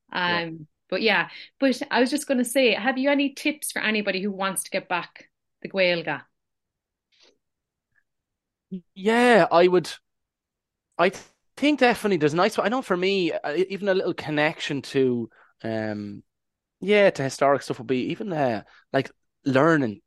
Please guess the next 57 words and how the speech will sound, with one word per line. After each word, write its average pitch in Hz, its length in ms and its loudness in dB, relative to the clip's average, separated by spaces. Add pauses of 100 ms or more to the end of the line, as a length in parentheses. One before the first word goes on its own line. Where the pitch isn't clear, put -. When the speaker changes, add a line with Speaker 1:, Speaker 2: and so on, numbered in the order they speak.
Speaker 1:
an 117 80 -4
Irish 165 260 2
song. 196 280 -2
I - 60 -8
know 165 60 2
that's 180 180 -2
not 151 100 -4
bad, 139 180 0
but 117 60 0
I 156 100 2
found 147 260 -2
a 113 40 -8
great 143 300 -4
joy 127 280 2
Speaker 2:
Yeah. 117 40 0
Speaker 1:
in, 107 140 -6 (460)
even 208 180 6
if 208 100 4
you're 185 100 6
like, 165 140 6
"Oh, 139 120 6
I 139 40 6
don't 143 180 2
speak 151 380 -2
it," 110 160 -4 (640)
starting 160 440 0
to 135 340 2
listen 185 380 0
to 175 80 0
a - 20 2
little 175 140 2
bit, 147 140 0
maybe, 160 160 -2
like, 135 120 -2
a 135 40 -4
fa-, 147 340 -2
like, 139 140 -6
a, 123 240 -6
there's 135 220 -4
real 208 120 4
simple 156 400 -2
ones, 117 280 0
you 120 40 -8
know, 123 80 -2
you 117 60 -2
can 120 120 -4
learn, 120 280 0
but 107 220 -2 (280)
learning 220 360 4
I-, 156 320 4
Irish 156 220 2
music 139 240 -2
and 139 140 -4
then 196 160 2
starting 151 480 -2
to, 120 280 -2
um, 113 300 -4